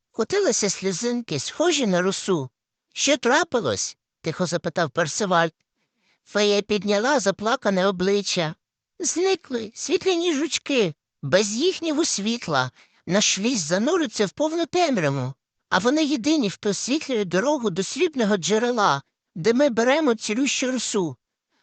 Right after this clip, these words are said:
Персиваль на мить замислився. Він ніколи не бачив світляних жучків, але розумів, наскільки важливе їхнє світло для мешканців лісу.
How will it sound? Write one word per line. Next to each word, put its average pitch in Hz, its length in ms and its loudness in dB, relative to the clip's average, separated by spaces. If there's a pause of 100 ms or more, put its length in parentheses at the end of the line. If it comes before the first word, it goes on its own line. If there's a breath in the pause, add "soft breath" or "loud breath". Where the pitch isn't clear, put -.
(120)
Персиваль 180 600 2 (120)
на 170 140 0
мить 202 260 0
замислився. 160 920 -2 (500)
Він 208 140 2
ніколи 285 500 2
не 302 120 2
бачив 302 500 2
світляних 190 680 -4
жучків, 165 640 -4 (200)
але 156 240 2
розумів, 214 600 0 (420)
наскільки 262 640 0
важливе 208 580 0
їхнє 170 380 -4
світло 240 520 -4
для 156 200 -2
мешканців 185 640 0
лісу. 156 500 -4